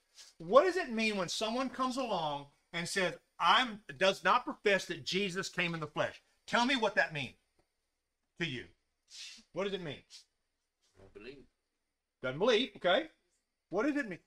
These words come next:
Speaker 1: If someone's gonna come along and teach, teach that Jesus didn't, you're not gonna hear people today teaching that Jesus didn't come in the flesh. That's not what these televangelists and all that stuff, people you see on the internet and all that stuff, you get on, you go on YouTube. I'm telling you, man, you know, you'll get a plethora of people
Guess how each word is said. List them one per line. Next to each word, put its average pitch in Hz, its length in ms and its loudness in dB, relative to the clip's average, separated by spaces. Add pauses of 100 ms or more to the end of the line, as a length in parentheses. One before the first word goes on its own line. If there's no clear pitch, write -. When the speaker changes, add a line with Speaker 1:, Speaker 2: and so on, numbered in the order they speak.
Speaker 1:
If 180 120 0
someone's 294 380 0
gonna 254 160 0
come 294 220 0
along 240 200 4
and 196 120 -2
teach, - 340 -6 (300)
teach 240 300 -2
that 165 280 -2
Jesus 294 500 2
didn't, 185 240 -2 (160)
you're 262 160 4
not 392 140 6
gonna 285 120 -2
hear 220 200 2
people 220 300 -4
today 156 500 -2 (300)
teaching 220 360 0
that 151 140 -8
Jesus 196 280 -2
didn't 180 180 -6
come 175 160 -2
in 165 60 -6
the 151 60 -8
flesh. 147 280 -2
That's 151 160 0
not 196 160 0
what 175 80 -10 (220)
these 208 400 -4 (440)
televangelists 233 760 2
and 160 80 -8
all 185 140 2
that 226 180 0
stuff, 220 260 -6
people 214 200 -6
you 208 100 -6
see 226 160 -4
on 208 100 0
the 202 80 0
internet 208 380 2
and 170 80 -6
all 202 220 2
that 214 160 -4
stuff, 214 120 -2
you 185 80 -8
get 170 160 0
on, 190 140 0
you 196 100 -6 (220)
go 277 80 2
on 269 140 8
YouTube. 220 360 -2 (220)
I'm 214 140 0
telling 202 280 2
you, 131 80 -6
man, 139 200 -2 (280)
you 151 120 -8
know, 151 220 -2
you'll 202 140 -6
get 190 120 0
a 165 40 -2
plethora 165 460 -2
of 123 80 -8
people 135 320 -10